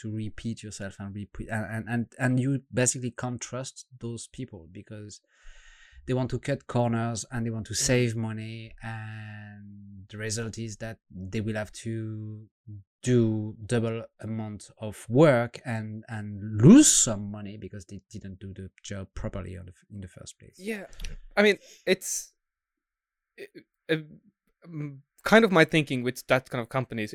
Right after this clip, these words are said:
Speaker 2: is that this is the culture because it works in the long run.
Speaker 1: Yeah,
Speaker 2: I mean,
Speaker 1: probably,
Speaker 2: like,
Speaker 1: yeah.
Speaker 2: uh, it, it's common enough, at, at least I don't know how, if it's very different in France, but at least in Norway, it's common enough that people will, like,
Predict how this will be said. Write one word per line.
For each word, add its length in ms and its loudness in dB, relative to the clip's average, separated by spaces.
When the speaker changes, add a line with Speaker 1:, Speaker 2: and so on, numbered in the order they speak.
Speaker 2:
is 180 -6
that 280 -2
this 180 4
is 120 -2
the 80 -8
culture 480 2
because 320 -4
it 120 -8
works 580 -6
in 100 -8
the 80 -4
long 220 -6
run. 160 -18
Speaker 1:
Yeah, 440 8
Speaker 2:
I 60 10
mean, 100 12
Speaker 1:
probably, 260 8
Speaker 2:
like, 160 10
Speaker 1:
yeah. 240 -4
Speaker 2:
uh, 280 8
it, 180 8
it's 440 -2
common 300 8
enough, 320 6
at, 180 10
at 160 6
least 160 4
I 60 8
don't 180 4
know 260 2
how, 100 0
if 200 4
it's 360 -8
very 140 10
different 280 -2
in 100 -4
France, 300 4
but 100 -2
at 60 0
least 160 0
in 80 2
Norway, 360 8
it's 140 2
common 220 4
enough 240 0
that 200 0
people 360 -2
will, 220 -4
like, 200 4